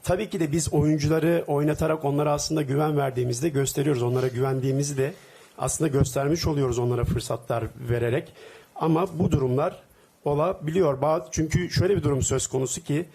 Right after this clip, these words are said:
son yedi güne baktığımız zaman son yedi sekiz günde belki de, e, üç tane maça çıktık. Dolayısıyla bazen oyuncular size gelip ağrı hissettiklerini söyleyebiliyorlar. Tabii ki de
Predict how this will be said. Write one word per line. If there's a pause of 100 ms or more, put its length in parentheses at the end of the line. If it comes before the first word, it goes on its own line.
(160)
son
yedi
güne
baktığımız
zaman
son
yedi
sekiz
günde
belki
de, (380)
e,
üç
tane
maça (140)
çıktık.
Dolayısıyla
bazen
oyuncular
size
gelip (260)
ağrı
hissettiklerini (280)
söyleyebiliyorlar.
Tabii
ki
de